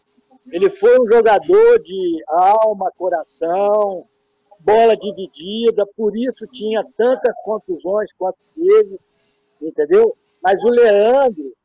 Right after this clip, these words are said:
realmente é o concurso, como lateral, como zagueiro, como meio-campo, como, é, volante, como meia, aonde colocava,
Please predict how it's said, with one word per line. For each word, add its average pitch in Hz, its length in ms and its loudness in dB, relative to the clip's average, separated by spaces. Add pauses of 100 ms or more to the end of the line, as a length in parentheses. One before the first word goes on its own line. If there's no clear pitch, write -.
(520)
realmente 233 880 -2
é 247 200 4
o 269 80 0
concurso, 196 600 -2 (520)
como 208 720 0
lateral, 202 840 0
como 190 140 -10 (120)
zagueiro, 196 880 -2
como 185 460 -10
meio-campo, 196 1000 -6
como, 180 360 -12 (400)
é, 180 260 -6
volante, 202 800 0
como 196 320 -6
meia, 208 580 2
aonde 233 540 0
colocava, 233 680 0